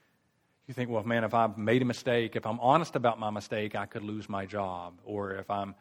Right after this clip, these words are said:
um, if I, I'm going to share the gospel with other people, that could cost me,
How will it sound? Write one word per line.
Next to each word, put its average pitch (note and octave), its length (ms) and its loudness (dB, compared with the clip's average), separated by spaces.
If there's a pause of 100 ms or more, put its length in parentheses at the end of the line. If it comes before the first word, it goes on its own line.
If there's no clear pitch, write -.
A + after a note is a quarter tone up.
(300)
um, F#2 460 -8 (160)
if G#2+ 160 -8
I, G2+ 300 -6 (520)
I'm G2+ 200 -12
going D3 280 4
to E3 60 -8
share B2 280 0
the A2+ 80 -2
gospel A2 420 2
with G#2 100 -2
other G2+ 140 -6
people, G2+ 400 -10
that G#2 180 -6
could G#2 100 -14
cost - 380 -6
me, G2 300 -10